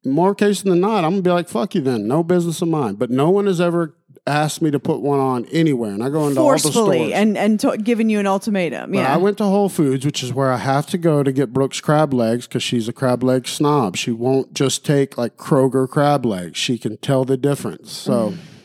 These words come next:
Speaker 1: I go there, and there's only one of those. And I walk up, and they're like, "Hey, fuck you, big guy.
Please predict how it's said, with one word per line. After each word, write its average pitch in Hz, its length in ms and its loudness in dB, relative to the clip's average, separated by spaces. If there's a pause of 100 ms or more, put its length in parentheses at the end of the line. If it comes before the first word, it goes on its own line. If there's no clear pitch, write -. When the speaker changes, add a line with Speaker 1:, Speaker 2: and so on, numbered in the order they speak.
(160)
Speaker 1:
I 120 120 -8
go 151 220 0
there, 151 300 2
and 139 160 -2
there's 135 160 2
only 185 200 2
one 185 180 2
of 156 80 2
those. - 380 -6 (840)
And 123 140 -2
I 139 40 2
walk 160 300 0
up, 180 120 2
and 135 60 -2
they're 139 100 2
like, 123 200 -2
"Hey, 139 440 -2
fuck - 320 -2
you, 123 120 2
big 101 220 -4
guy. 113 300 -4